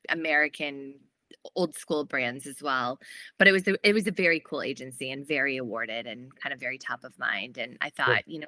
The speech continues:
Speaker 1: "I'm gonna throw my hat in the ring for this." And I created this,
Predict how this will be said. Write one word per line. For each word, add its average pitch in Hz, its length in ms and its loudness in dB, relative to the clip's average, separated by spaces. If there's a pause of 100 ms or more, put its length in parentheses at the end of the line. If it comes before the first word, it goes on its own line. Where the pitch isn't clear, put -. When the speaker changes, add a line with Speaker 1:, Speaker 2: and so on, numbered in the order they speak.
Speaker 1:
"I'm 220 100 8
gonna 311 100 6
throw 294 160 4
my 285 80 6
hat 277 160 4
in 214 60 0
the 196 80 6
ring 170 180 4
for 160 160 2
this." 151 240 4 (840)
And 170 160 4
I 156 540 4
created 185 500 -2
this, 175 160 -4